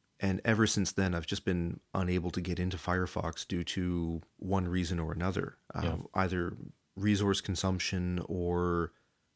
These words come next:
Speaker 1: uh, the look and feel, 'cause sometimes some of the previous versions were very, uh, funky.
Speaker 2: Yeah, I mean,
Speaker 1: Um,
Speaker 2: I think that's still the case. I can't, I can't. Like, the thing that always hangs me up with Firefox is the U I. It doesn't match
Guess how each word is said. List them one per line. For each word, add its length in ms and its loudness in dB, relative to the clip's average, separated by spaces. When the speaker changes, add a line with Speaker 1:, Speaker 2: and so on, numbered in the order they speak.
Speaker 1:
uh, 220 -4
the 140 -2
look 240 0
and 120 0
feel, 380 4
'cause 160 -6
sometimes 500 0
some 220 0
of 80 -2
the 220 -2
previous 400 0
versions 360 -2
were 140 0
very, 460 0
uh, 140 -4
funky. 480 -4
Speaker 2:
Yeah, 240 6
I 120 8
mean, 200 4
Speaker 1:
Um, 60 4
Speaker 2:
I 60 4
think 280 2
that's 200 2
still 200 4
the 60 2
case. 400 2
I 100 2
can't, 340 4
I 60 2
can't. 420 2
Like, 220 8
the 100 6
thing 160 6
that 120 12
always 260 8
hangs 280 4
me 100 6
up 200 4
with 100 -2
Firefox 580 4
is 120 -2
the 100 2
U 260 8
I. 440 4
It 120 0
doesn't 420 2
match 520 0